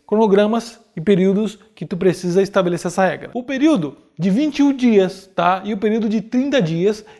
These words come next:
e um período de quarenta e cinco dias. Vou te explicar melhor como funciona isso. O período de tempo mais comum que tu vai ver, né, as pessoas utilizando,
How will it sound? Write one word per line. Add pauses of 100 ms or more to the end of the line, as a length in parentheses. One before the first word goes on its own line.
e
um
período
de
quarenta
e
cinco
dias. (180)
Vou
te
explicar
melhor
como
funciona
isso.
O
período
de
tempo
mais
comum (380)
que
tu
vai
ver,
né,
as
pessoas
utilizando,